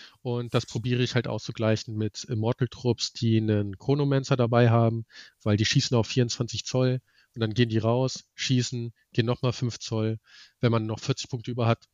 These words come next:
packt man einen, äh, Royal Warden ein, äh, dann laufen die fünf Zoll,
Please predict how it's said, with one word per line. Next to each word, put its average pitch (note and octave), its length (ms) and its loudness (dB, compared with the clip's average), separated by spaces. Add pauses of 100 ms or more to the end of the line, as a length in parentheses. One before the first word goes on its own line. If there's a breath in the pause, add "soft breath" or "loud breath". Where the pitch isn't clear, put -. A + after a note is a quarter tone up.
packt - 260 -2
man A2 240 -4
einen, G2+ 340 -6
äh, B2+ 120 -8 (340)
Royal A2+ 260 2
Warden C#3 300 0
ein, A#2+ 320 4 (420 soft breath)
äh, A#2 240 2
dann A2 140 2
laufen A#2 340 2
die A2+ 420 0
fünf B2+ 300 -2
Zoll, A#2 460 2